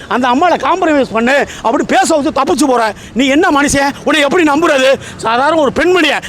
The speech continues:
நீ சம உருவம்னு சொல்லி, எதுல சம உருவங்கிற? இங்க வந்து பாரியா உள்ள. சார், நாங்க சீமான் இயக்கத்துல பாருங்க, நூத்தி பதினேழு பெண்கள்,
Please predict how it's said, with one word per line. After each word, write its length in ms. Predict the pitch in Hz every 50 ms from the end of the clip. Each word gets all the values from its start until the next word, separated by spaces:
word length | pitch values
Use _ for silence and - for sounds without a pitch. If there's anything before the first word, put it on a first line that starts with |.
| - -
நீ 120 | - 262 277
சம 320 | - - 262 320 427 427 403
உருவம்னு 260 | 359 359 359 359 330
சொல்லி, 180 | 294 311 277
எதுல 220 | 277 330 415 440 440
சம 240 | 370 370 415 403 370 349
உருவங்கிற? 380 | 339 330 320 294 294 277 240 190 - - - -
இங்க 240 | 240 277 339 320 320
வந்து 220 | 403 415 392 370
பாரியா 120 | 359 339
உள்ள. 380 | 285 277 277 294 311 277 294 294 - - - - - -
சார், 380 | - - - 220 226 220 180 160
நாங்க 360 | 123 156 202 247 269 262 233
சீமான் 400 | - - 277 320 320 302 294 269
இயக்கத்துல 360 | 240 233 254 240 208 214 226
பாருங்க, 420 | 214 190 220 226 220 214 202 170 143 - - - - -
நூத்தி 300 | 208 302 320 311 302 262
பதினேழு 440 | 226 254 226 220 220 214 202 196
பெண்கள், 440 | - 202 220 262 269 247 302 320 311